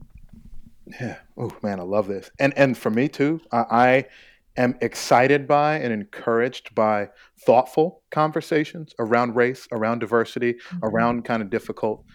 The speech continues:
Speaker 1: subjects, because I think the more people are in a space where they are given permission to, like, safely talk about it without, you know, being attacked or being afraid of all this extra emotion that's packed into it,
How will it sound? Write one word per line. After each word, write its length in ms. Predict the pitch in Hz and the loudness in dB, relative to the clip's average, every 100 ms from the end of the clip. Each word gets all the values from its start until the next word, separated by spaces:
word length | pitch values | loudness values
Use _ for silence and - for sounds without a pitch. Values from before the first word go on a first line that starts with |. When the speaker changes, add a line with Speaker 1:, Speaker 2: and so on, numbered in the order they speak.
| - - - | -20 -20 -16
Speaker 1:
subjects, 640 | - 120 104 120 - - | 0 0 2 -2 -2 -8
because 380 | 117 - 113 110 | -8 -2 -2 -2
I 60 | |
think 320 | - 117 110 | -4 -6 -6
the 60 | - | -8
more 280 | 107 113 120 | -4 0 -2
people 320 | - 120 117 | -2 -4 -2
are 120 | 110 | 0
in 60 | 110 | -2
a 60 | |
space 420 | 98 - 117 104 - | -6 -4 -2 -2 -4
where 100 | 104 | -2
they 240 | 107 101 - - _ - | -2 -4 -10 -20 _ -8
are 80 | |
given 260 | 117 123 117 | -2 0 -2
permission 460 | - 104 113 - 131 | -4 -2 0 0 -4
to, 100 | 113 | -2
like, 200 | 101 - | -2 -4
safely 500 | - 117 113 127 117 | -2 -2 -2 -4 -4
talk 320 | - 101 - | 0 -2 0
about 260 | 123 123 135 | 0 0 0
it 120 | 117 | -4
without, 500 | 110 - 123 151 - - - _ | -8 0 2 2 -2 -16 -20 _
you 100 | 131 | 0
know, 300 | 113 107 - _ 107 | 2 0 -6 _ 0
being 280 | 127 123 120 | 2 2 0
attacked 640 | 110 - 123 110 107 - | -6 -8 -6 -4 -6 -6
or 60 | 107 | -2
being 200 | 123 110 | -2 -2
afraid 440 | - - 123 120 | -2 4 6 6
of 100 | 110 - | 0 4
all 180 | 127 127 | 4 4
this 200 | 123 - | 0 0
extra 360 | 131 - 135 | 0 0 -6
emotion 500 | 113 110 135 151 110 | -4 2 2 2 -4
that's 160 | 110 - | -6 -4
packed 320 | - 110 - | -4 -2 -2
into 320 | 170 190 117 | -4 0 0
it, 100 | 107 | 0